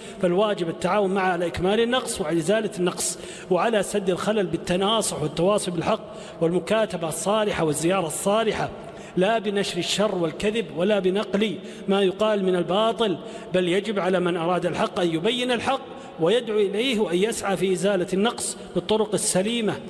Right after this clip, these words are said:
وبالطرق الطيبة وبالتناصح والتواصي بالحق. هكذا كان طريق المؤمنين، وهكذا حك-، وهكذا، وهكذا حكم الإسلام، وهكذا طريق من يريد الخير لهذه الأمة،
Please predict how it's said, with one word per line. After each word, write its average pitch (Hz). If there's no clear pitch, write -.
وبالطرق 202
الطيبة 220
وبالتناصح 190
والتواصي 208
بالحق. 202
هكذا 214
كان 208
طريق 208
المؤمنين، 202
وهكذا 175
حك-، 196
وهكذا، 202
وهكذا 208
حكم 202
الإسلام، 208
وهكذا 208
طريق 202
من 196
يريد 190
الخير 226
لهذه 175
الأمة، 190